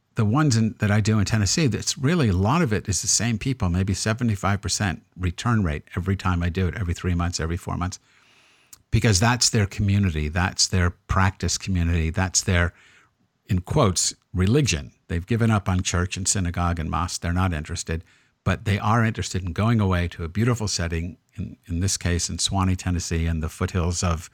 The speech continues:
the Columbia Mountains, and just being together with a group practicing. So I, I think that's what I would, if someone said to me, "What should I do?" I wouldn't say you need a rigorous practice, 'cause that's like,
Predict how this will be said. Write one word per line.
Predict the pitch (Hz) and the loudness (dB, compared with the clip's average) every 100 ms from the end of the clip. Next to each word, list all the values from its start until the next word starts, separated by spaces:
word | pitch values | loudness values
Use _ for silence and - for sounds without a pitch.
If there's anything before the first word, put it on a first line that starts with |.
| _ - - _ | _ -20 -20 _
the | - | -8
Columbia | - 101 98 87 | 0 2 4 4
Mountains, | 95 110 117 101 - - | 2 2 0 0 -4 -4
and | 95 87 87 87 87 87 85 82 - _ _ _ _ _ _ _ | -2 0 2 2 0 0 -2 -4 -8 _ _ _ _ _ _ _
just | - 110 - 101 | 0 0 0 0
being | 110 117 113 98 _ _ _ _ _ _ _ _ _ _ - | 2 4 2 0 _ _ _ _ _ _ _ _ _ _ -6
together | 101 113 110 110 | 0 2 2 2
with | 110 95 90 | 0 -2 -2
a | |
group | 90 98 92 | 0 -2 -2
practicing. | - 92 92 87 - 62 71 _ _ _ | 0 0 -2 -6 -10 -12 -14 _ _ _
So | - 135 | -4 -2
I, | 135 165 | -2 -2
I | - | -2
think | 147 285 302 _ _ _ _ - | -2 -2 -6 _ _ _ _ -4
that's | 120 208 214 - | 0 2 0 -2
what | 120 110 - | 0 0 0
I | 104 | 2
would, | 104 | 2
if | - - | -2 -2
someone | 202 220 | 2 2
said | 139 123 | 2 2
to | |
me, | 98 | 4
"What | 92 107 120 | 2 2 -2
should | - 110 | -4 0
I | 95 | 0
do?" | 90 90 85 | 0 0 -2
I | - | -2
wouldn't | 117 120 - 62 - | 0 0 -2 -6 -6
say | - 98 | 0 2
you | 98 95 | 4 4
need | 98 | 2
a | 87 | 2
rigorous | 87 107 98 87 - | 2 4 4 2 0
practice, | 92 92 - 82 | 0 0 0 -6
'cause | - 98 | -6 -4
that's | 151 - | -4 -4
like, | 64 | -8